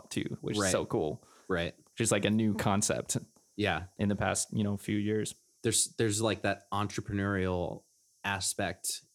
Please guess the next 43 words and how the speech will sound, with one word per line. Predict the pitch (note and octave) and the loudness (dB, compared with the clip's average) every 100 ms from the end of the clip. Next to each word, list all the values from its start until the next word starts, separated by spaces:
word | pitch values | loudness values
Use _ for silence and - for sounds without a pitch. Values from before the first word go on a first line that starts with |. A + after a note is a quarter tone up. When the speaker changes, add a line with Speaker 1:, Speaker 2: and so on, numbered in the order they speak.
| _ _ - | _ _ -10
Speaker 2:
to, | - G#2+ | -4 -2
like, | G2 F2+ - - | 0 -4 -6 -4
if | A2+ | -2
a | G#2+ | -2
person | - A#2+ A#2 A2 | -2 0 2 0
has | F2+ F#2+ F#2 F#2 F2+ - - _ _ - | 0 2 2 2 2 -2 -4 _ _ 0
that | F#2 F2+ | 2 2
attitude, | F2+ F#2 - F#2 E2+ E2 F2+ - _ - | 2 2 2 2 2 0 -2 -10 _ -2
like, | F#2+ | 0
that | F#2 | 0
entrepreneurial | E2+ F2+ - F#2 F2 F2 D#2+ | 0 0 0 0 2 2 0
attitude, | E2 F2 F2 E2+ F#2 | -2 -2 -2 -2 0
there's | F2 E2+ | 2 4
just, | F#2 - _ _ _ | 2 0 _ _ _
I | - | -2
feel | - A2 | 2 2
like | F#2+ | 4
there's | F#2+ | 2
just | F2+ E2+ | 2 2
nothing | F#2 E2 F#2+ | 0 2 0
in | F2+ | 2
your | F2 | 0
way, | C#2+ C#2 A1 - | 0 0 -2 -2
no | G#2+ | 2
matter | F#2+ F2+ | 4 4
what | F2 D#2 | 4 2
happens, | - F2+ F2+ G2 F#2+ F#2 - | 2 0 2 0 0 0 0
like, | E2+ - | -2 -2
w-, | F#2 - - | -6 -10 -8
no | G#2 | -2
matter | G2 F2 | 2 2
what | F2 G2 - | 2 0 0
you | F#2+ | 0
have | F2+ | 0
available. | G2 G2 G2+ G#2 A2 A2 A2 | 0 2 2 2 2 2 0
Speaker 1:
Yep. | A2 G#2+ - - | -2 -2 -6 -16
Speaker 2:
You're | - G#2+ | -6 0
just | G#2+ | 4
sort | - A2 | 4 4
of | F#2+ | 2
guaranteed | F#2+ F#2 F2+ F#2+ E2 | 2 2 0 -2 -2
to, | |
like, | F2 D#2+ | -2 -4